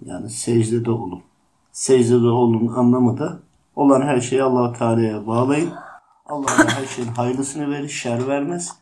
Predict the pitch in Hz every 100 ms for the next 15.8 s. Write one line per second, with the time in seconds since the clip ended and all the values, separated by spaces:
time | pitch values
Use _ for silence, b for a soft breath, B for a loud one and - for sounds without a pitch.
0 | _ - - 151 147 151 147 143 156 143
1 | 139 156 143 156 - 139 - 131 135 135
2 | 143 135 120 123 151 190 - _ _ _
3 | - 139 135 135 127 123 120 - - _
4 | - 110 131 180 - _ - 151 180 139
5 | 120 120 117 117 113 113 107 107 104 107
6 | 107 110 104 101 - 104 104 107 110 202
7 | - - 143 123 120 160 143 - _ -
8 | 151 151 135 135 127 123 120 - - 120
9 | 127 123 117 110 113 113 - 123 - 123
10 | - 117 117 139 165 180 - 120 135 139
11 | 139 127 131 127 123 - 120 120 123 143
12 | 214 - 175 - _ _ 135 127 127 120
13 | 123 123 127 156 135 123 127 135 131 -
14 | 143 139 - - - - 143 175 185 139
15 | - 135 135 - 139 135 202 233